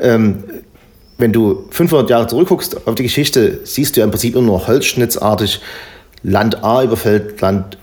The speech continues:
B, König A köpft Königin C. So, und dass da drumherum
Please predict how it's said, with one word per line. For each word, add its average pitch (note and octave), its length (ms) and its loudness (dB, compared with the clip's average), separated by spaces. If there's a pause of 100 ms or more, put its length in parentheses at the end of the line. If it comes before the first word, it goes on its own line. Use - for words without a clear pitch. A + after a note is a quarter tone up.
(160)
B, G#2+ 300 2 (580)
König C3 600 0
A A2+ 240 2
köpft - 600 -6 (140)
Königin G#2 640 0 (140)
C. F#2+ 360 0 (360)
So, G#2+ 220 0 (240)
und B2 280 2 (320)
dass - 220 0
da G2 480 0
drumherum A#2+ 760 0